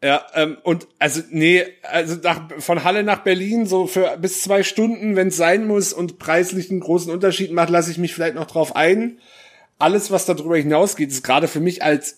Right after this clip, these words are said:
größeren Menschen, äh, macht keinen Spaß. Und ja, also mittlerweile finde ich die Quali-, die Busse sind oft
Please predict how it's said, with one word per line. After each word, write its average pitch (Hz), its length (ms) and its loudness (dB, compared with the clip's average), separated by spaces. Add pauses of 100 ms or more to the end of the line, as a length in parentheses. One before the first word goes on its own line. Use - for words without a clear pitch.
größeren 139 540 2
Menschen, 139 540 0 (540)
äh, 139 340 2
macht 151 300 -2
keinen 180 260 2
Spaß. - 680 2 (1200)
Und 160 320 0 (120)
ja, 170 560 2
also 147 300 -4 (840)
mittlerweile 175 500 2
finde 190 180 -2
ich 185 60 -6
die 170 100 -8
Quali-, 170 260 0
die 156 160 -8
Busse 202 280 -4
sind 208 160 -8
oft - 320 -6